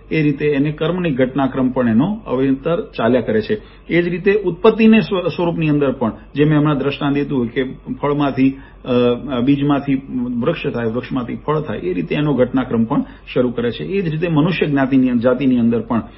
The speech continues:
મહારાજ કહે કે જે, અ, એક જનરેશનથી, એક પેઢીથી બીજી પેઢી કેમ થાય,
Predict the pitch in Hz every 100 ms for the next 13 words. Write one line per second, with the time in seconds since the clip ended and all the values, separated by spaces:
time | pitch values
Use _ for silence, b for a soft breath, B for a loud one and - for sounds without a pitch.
0 | B B - - - - - - 131 160
1 | 165 156 175 170 151 135 170 170 147 135
2 | 135 131 123 131 175 180 - 147 139 131
3 | 147 151 139 135 127 139 170 - 139 131
4 | 143 143 135 151 143 131 135 - 135 120
5 | 135 123